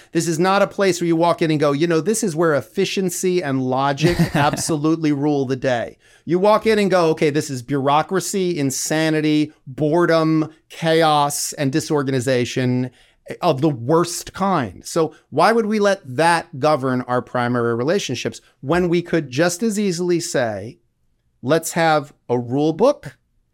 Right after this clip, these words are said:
Speaker 1: and then let's have conversations along the
Speaker 2: Mm-hmm.
Speaker 1: way of as money comes in, as money goes out, as our financial s-, situations change,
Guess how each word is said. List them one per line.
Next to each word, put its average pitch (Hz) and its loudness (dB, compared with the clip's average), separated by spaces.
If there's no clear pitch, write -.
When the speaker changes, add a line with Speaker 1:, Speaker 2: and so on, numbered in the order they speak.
Speaker 1:
and 143 2
then 147 2
let's 147 0
have 123 -2
conversations 127 -4
along 113 -2
the 123 0
Speaker 2:
Mm-hmm. 123 -4
Speaker 1:
way 107 -2
of 117 0
as 120 -2
money 127 0
comes 123 -4
in, 202 0
as 110 -4
money 117 -2
goes 127 -2
out, 160 0
as 113 -4
our 120 0
financial 123 -2
s-, 117 -6
situations 139 -4
change, 131 -2